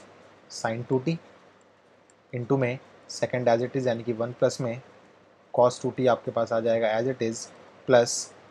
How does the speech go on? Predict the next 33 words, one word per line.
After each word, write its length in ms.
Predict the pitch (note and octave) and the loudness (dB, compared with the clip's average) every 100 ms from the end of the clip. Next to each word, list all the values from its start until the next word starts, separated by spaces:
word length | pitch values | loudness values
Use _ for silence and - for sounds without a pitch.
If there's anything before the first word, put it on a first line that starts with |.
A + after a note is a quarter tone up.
| - | -20
sin 320 | - - B2 C3 | -8 -4 -2 -2
two 80 | B2+ C#3 | -2 4
t 80 | C3+ | 6
आपके 220 | B2 C3+ | 4 2
पास 240 | B2+ B2 | 0 2
आएगा 280 | A#2+ A#2+ A#2 A2+ | 4 4 4 2
as 100 | A#2+ | -2
it 80 | A#2 | -6
is, 160 | A2+ - - - - - - _ _ _ _ _ _ _ _ _ _ _ _ _ _ _ - | -8 -10 -18 -20 -20 -20 -20 _ _ _ _ _ _ _ _ _ _ _ _ _ _ _ -8
and 200 | A#2 A#2 | -2 2
then 160 | A#2+ B2+ - - - - _ - - A2 | 2 2 -10 -20 -20 -20 _ -20 -8 -2
d 100 | A#2+ | 6
by 100 | C3+ B2+ | 6 6
dt 200 | B2 C3 | 2 2
आपको 200 | A#2+ B2 | 4 2
करना 240 | A#2 A2 | 0 0
है 60 | A#2 | -2
किसका, 340 | A2+ - D3+ D#3+ - | -4 -2 -4 -4 -12
Second 340 | - - A#2+ G#2+ | -10 -6 -6 -6
function 340 | A2 G#2 G#2+ | -10 -10 -8
का, 100 | G#2+ | -6
यानी 220 | G#2 G#2+ | -6 -8
कि 220 | A#2+ D#3 E3+ - - _ - | -4 -4 -4 -16 -20 _ -2
one 200 | A2+ C3 | 0 0
plus 300 | B2+ A#2+ - | 0 -2 0
में 200 | A#2 C3 - - - - - | -4 -6 -8 -20 -20 -20 2
cos 320 | B2 G#2+ B2+ - - - - - - - | 6 6 2 -6 -12 -20 -20 -20 -10 -6
two 80 | A2 | -6
t 80 | A2+ G#2 | -6 -10
का। 100 | - - | -12 -10
okay, 220 | A#2+ E3+ F3 - - - A#2+ | -6 -4 -4 -8 -20 -12 -10
and 120 | A2 C3+ | -6 -4
similarly 440 | C3+ C#3+ B2+ | 2 2 2